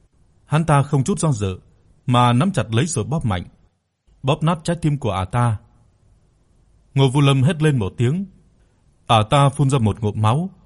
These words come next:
nhưng trái tim của ả ta thì tan nát. Đã nhổ cỏ dại thì phải nhổ tận gốc. Tôi trực tiếp ra lệnh. Không phải tôi không muốn bắt hồn ma của Ngô Vũ Lâm lại để thẩm vấn, mà là do tôi biết rằng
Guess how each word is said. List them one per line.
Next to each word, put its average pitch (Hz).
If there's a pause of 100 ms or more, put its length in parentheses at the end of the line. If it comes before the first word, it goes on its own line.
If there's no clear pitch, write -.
(360)
nhưng 127
trái 139
tim 160
của 117
ả 98
ta 139
thì 120
tan 123
nát. 165 (1040)
Đã 143
nhổ 127
cỏ 101
dại 95 (200)
thì 120
phải 101
nhổ 98
tận 104
gốc. 175 (1300)
Tôi 131
trực 98
tiếp 156
ra 110
lệnh. 87 (920)
Không 170
phải 107
tôi 143
không 143
muốn 139
bắt 202
hồn 113
ma 151
của 95
Ngô 131
Vũ 147
Lâm 151
lại 101
để 104
thẩm 90
vấn, 113 (580)
mà 120
là 113
do 156
tôi 151
biết 156
rằng 90